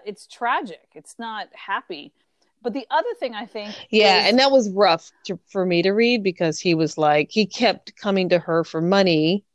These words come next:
Speaker 2: and saying, "If you don't give it to me, I'm gonna kill myself." And that was a thing that happened in my life. So it's like, uh, you know, like,
Speaker 1: Yeah.
Speaker 2: it, it was, that was rough.
Speaker 1: Exactly.
Speaker 2: It wasn't,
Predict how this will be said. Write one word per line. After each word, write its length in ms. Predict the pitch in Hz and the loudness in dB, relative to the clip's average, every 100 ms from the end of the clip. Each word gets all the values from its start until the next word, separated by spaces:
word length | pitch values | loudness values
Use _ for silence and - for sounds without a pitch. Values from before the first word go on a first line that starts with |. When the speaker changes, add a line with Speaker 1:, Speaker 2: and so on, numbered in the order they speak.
| _ _ _ _ _ _ - | _ _ _ _ _ _ -2
Speaker 2:
and 180 | 180 | -2
saying, 380 | - 170 156 160 | 0 2 2 0
"If 100 | 170 | 2
you 80 | 175 | 2
don't 160 | 160 160 | 2 2
give 140 | 147 | 0
it 80 | 147 | -2
to 80 | 156 | -4
me, 60 | |
I'm 80 | 143 | -4
gonna 120 | 139 | -4
kill 220 | 135 - - | -6 -6 -8
myself." 500 | - 170 - 160 - | -8 -8 -8 -8 -6
And 80 | 160 | -2
that 120 | 139 | -2
was 120 | 147 | -2
a 40 | 143 | -4
thing 180 | 143 | -4
that 80 | 135 | -4
happened 220 | 143 - | -4 -4
in 80 | 147 | -6
my 140 | 139 135 | -4 -2
life. 300 | 135 - - | -2 -2 -2
So 140 | - | -4
it's 220 | 156 - | -4 -6
like, 360 | - 76 - - - | -6 -6 -6 -8 -2
uh, 800 | 135 139 123 120 104 92 85 73 | 4 6 6 4 2 2 0 0
you 140 | 269 226 | 2 4
know, 200 | 202 196 | 4 4
like, 240 | 180 202 - - - _ _ - - _ _ | 2 0 -2 -8 -14 _ _ -20 -20 _ _
Speaker 1:
Yeah. 280 | 202 185 170 | -6 -4 2
Speaker 2:
it, 160 | 226 226 | 2 2
it 100 | 240 | 2
was, 240 | 214 196 - | 4 2 0
that 180 | 208 214 | 0 2
was 160 | 240 | 2
rough. 220 | 196 180 - | 4 2 0
Speaker 1:
Exactly. 240 | 160 156 - | -8 -6 -2
Speaker 2:
It 60 | 220 | 2
wasn't, 440 | 277 240 196 | 4 4 2